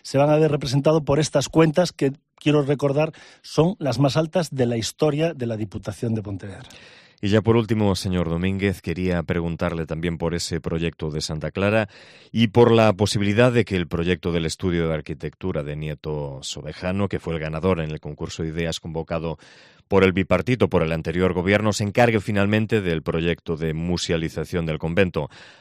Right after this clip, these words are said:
Speaker 2: ¿Han iniciado ya negociaciones con este estudio para la reforma del proyecto
Speaker 1: Bueno,
Speaker 2: inicial?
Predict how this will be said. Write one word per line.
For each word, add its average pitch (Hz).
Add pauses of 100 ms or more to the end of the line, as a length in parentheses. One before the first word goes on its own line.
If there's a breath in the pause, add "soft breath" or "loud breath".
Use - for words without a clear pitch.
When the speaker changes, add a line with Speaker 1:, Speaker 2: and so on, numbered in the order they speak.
(140 loud breath)
Speaker 2:
¿Han 117
iniciado 127
ya 117
negociaciones 104
con 92
este 90
estudio 101
para 76
la 80
reforma 82
del 78
proyecto 78
Speaker 1:
Bueno, 82
Speaker 2:
inicial? 80